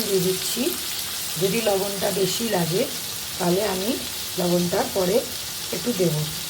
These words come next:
এক চামচ দেওয়ার পরেও আমি এইটুকু দিয়ে দিচ্ছি, যদি আবার লাগে তখন আমি পরে টেস্ট করে দেব। এবার এর মধ্যে আমি একটু হাফ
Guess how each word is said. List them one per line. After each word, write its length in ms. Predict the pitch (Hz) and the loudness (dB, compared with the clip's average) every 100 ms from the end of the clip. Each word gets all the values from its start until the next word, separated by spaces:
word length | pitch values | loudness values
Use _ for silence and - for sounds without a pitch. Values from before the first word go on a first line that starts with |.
| - - - | -8 -6 -4
এক 120 | 180 175 | -2 -2
চামচ 280 | 202 202 220 180 | 0 0 0 0
দেওয়ার 220 | 196 190 180 | 0 0 0
পরেও 220 | 208 226 | 2 2
আমি 280 | 285 214 220 277 - - - - | 2 0 0 -2 -4 -6 -8 -2
এইটুকু 460 | 233 254 247 247 254 381 - | 0 0 -2 -4 -2 -2 -2
দিয়ে 180 | 214 196 | 0 2
দিচ্ছি, 360 | 180 170 - 285 - - - - - | 2 0 -2 -4 -4 -6 -6 -6 -2
যদি 260 | 214 214 262 339 381 - - - - | 0 0 2 2 0 -6 -8 -6 -2
আবার 260 | 175 214 | 0 2
লাগে 380 | 202 180 165 196 370 - - - - | 2 2 2 0 0 -4 -8 -8 -6
তখন 240 | - 175 208 | -4 -2 -2
আমি 260 | 196 185 269 - | -2 -2 -2 0
পরে 200 | 180 190 240 | 2 2 2
টেস্ট 240 | 196 160 - | 0 0 -2
করে 160 | 190 - | 2 2
দেব। 200 | 220 147 147 - - - - - - - - - - - - - - - | 2 -2 -4 -6 -8 -8 -8 -8 -8 -8 -8 -8 -8 -8 -8 -8 -8 -4
এবার 220 | 190 196 | 0 2
এর 180 | 202 185 | 2 2
মধ্যে 380 | 185 180 - 202 233 - - - - - | 2 -2 -2 -2 -2 -4 -8 -10 -10 -8
আমি 260 | - 185 180 185 262 269 | -4 0 0 0 -2 -4
একটু 440 | 180 165 - - 208 202 208 214 254 160 | -4 -4 -8 -6 -6 -4 -2 0 0 -2
হাফ 160 | 190 | -4